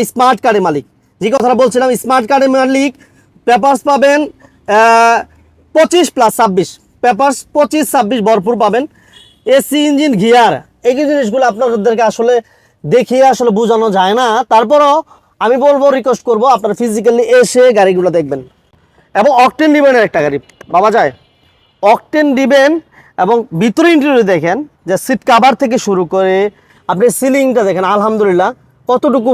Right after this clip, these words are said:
ফ্রেশ। বাজেট কমের মধ্যে আমরা আজকে এই গাড়ি দিয়ে দেবো। আপনি তুলনামূলক এক লক্ষ টাকা, আহ, ডিসকাউন্টে এই গাড়িটা পাবেন। সরাসরি আমার যেই ভাই আসলে গাড়িটা বিক্রি করবে, ওই ভাই হচ্ছে দেলোয়ার ভাই।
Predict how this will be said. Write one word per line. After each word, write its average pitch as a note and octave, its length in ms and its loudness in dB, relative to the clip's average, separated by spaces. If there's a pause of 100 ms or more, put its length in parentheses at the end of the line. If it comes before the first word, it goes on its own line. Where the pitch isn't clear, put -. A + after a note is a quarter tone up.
(120)
ফ্রেশ। A#3+ 280 2 (600)
বাজেট A#3+ 440 0
কমের D4+ 320 2
মধ্যে A#3 260 0
আমরা A3+ 220 0
আজকে - 240 -6
এই B3+ 80 0
গাড়ি A#3+ 140 2
দিয়ে A#3+ 180 0
দেবো। A3+ 200 0
আপনি G#3 200 -8
তুলনামূলক C#4+ 440 2 (220)
এক - 60 -6 (100)
লক্ষ C4+ 120 -6 (120)
টাকা, C4+ 180 0
আহ, G3+ 720 -2
ডিসকাউন্টে B3 540 0
এই A#3 80 4
গাড়িটা G#3 280 0
পাবেন। A3 200 -2 (600)
সরাসরি C#4+ 580 2
আমার B3+ 280 0
যেই B3+ 260 2
ভাই A3 160 6
আসলে C#4 260 0
গাড়িটা A#3 240 0
বিক্রি C4 220 -4
করবে, A3 160 0
ওই A#3 80 4
ভাই G3+ 160 2
হচ্ছে A3 180 -2
দেলোয়ার A3 340 2
ভাই। G3+ 160 0